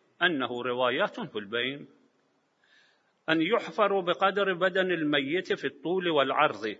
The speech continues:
وبمقدار ما يمكن جلوس الميت فيه في العمق، والدليل على ذلك ما ورد في مرسل ابن أبي عمير،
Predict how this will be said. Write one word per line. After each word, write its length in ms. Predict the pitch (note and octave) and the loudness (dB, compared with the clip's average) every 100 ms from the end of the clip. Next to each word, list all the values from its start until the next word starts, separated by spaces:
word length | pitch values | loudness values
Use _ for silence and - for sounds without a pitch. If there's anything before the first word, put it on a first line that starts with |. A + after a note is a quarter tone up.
| - _ _ _ _ _ _ - | -14 _ _ _ _ _ _ -4
وبمقدار 880 | C#3 D#3 D#3 D3+ D3 D#3+ G#3 G3 | 0 2 0 0 0 0 2 2
ما 240 | F3+ E3 D#3 | 2 4 4
يمكن 500 | D#3+ G#3 F#3+ F#3 F3 | 4 0 0 0 0
جلوس 480 | D3 D3+ G3 G3 F3+ | 0 0 0 0 -2
الميت 580 | C#3+ D3+ G3 F3+ D#3 | -2 -2 -2 -4 -4
فيه 460 | C3 - E3+ F#3+ D3+ | -6 -4 -8 -4 -4
في 120 | C#3+ | -4
العمق، 540 | B2 A#2+ - F#3 A#2+ - C3 F#2+ - _ _ _ _ _ - | -6 -4 -2 0 -2 -4 -6 -6 -12 _ _ _ _ _ -2
والدليل 600 | C#3 C3+ D3 D3+ F3+ D3 | -2 0 0 2 0 2
على 380 | C3+ C3+ C3 B2+ | 2 4 2 2
ذلك 420 | C3 B2+ F#3 G#3 - - _ _ _ - | 2 0 -2 -4 -12 -20 _ _ _ -4
ما 180 | C3+ C3+ | 2 4
ورد 420 | C#3 F3+ C#3+ B2+ | 4 6 4 2
في 220 | - B2+ | -4 -4
مرسل 480 | B2+ F3 - C#3 B2+ | -2 -2 -2 -2 -2
ابن 360 | B2 E3+ D3+ | -4 -4 -2
أبي 300 | B2+ B2 B2 | -2 -2 -4
عمير، 560 | B2 B2 C3 F3 G3 G3 | -4 -2 0 0 -2 -6